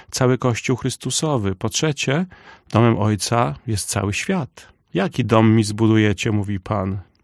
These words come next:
W nim żyjemy, w nim się poruszamy, w nim istniejemy.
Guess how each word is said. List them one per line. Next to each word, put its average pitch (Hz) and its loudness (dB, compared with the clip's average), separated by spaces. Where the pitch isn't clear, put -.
W - -4
nim 139 8
żyjemy, 123 4
w 107 -2
nim 123 0
się 131 -2
poruszamy, 123 -2
w 104 -2
nim 123 6
istniejemy. 131 -2